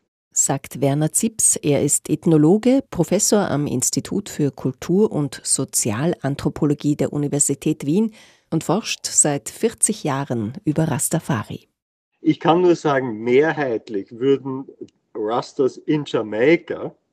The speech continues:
Speaker 2: insbesondere, von wo diese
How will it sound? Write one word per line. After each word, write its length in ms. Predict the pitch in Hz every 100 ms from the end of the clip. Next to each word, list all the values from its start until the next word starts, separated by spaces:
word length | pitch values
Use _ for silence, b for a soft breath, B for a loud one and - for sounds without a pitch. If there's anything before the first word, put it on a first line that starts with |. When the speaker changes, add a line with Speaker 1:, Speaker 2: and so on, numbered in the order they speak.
| _ _
Speaker 2:
insbesondere, 920 | 127 120 - 117 120 110 113 113 151
von 320 | - 127 120
wo 340 | 117 123 127 - b b b b -
diese 440 | 151 143 147 135